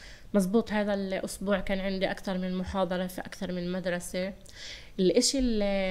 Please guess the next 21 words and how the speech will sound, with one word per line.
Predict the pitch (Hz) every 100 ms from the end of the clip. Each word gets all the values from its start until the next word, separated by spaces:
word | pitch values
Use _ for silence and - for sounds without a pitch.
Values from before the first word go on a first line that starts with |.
| 185 185
أنا | 214 220
عن | 202 190
جد | 214 180
بكتشفه | 202 - 226 - - - 196 208 - - - - - - -
إنه | 190 185 185 180 180
حتى | - - 285 - - 214
لو | 214 214 190 180 - - - - - - - -
ولد | 269 254 220
واحد | 196 170 170 170 - - - - - 208
أو | 202
اثنين | 196 - 208 180 165 185 - - - -
فهموا | - 220 196 190
المحتوى | 190 196 - 202
اللي | 190 180
أنا | 233 214
بدي | 175 156 -
أوصله، | 180 190 - - - 208 208 233 - - - - - - 208
إنه | 202
ممكن | 226 214 202
لقدام | 190 190 196 170 190 180
نغير، | 175 180 170 170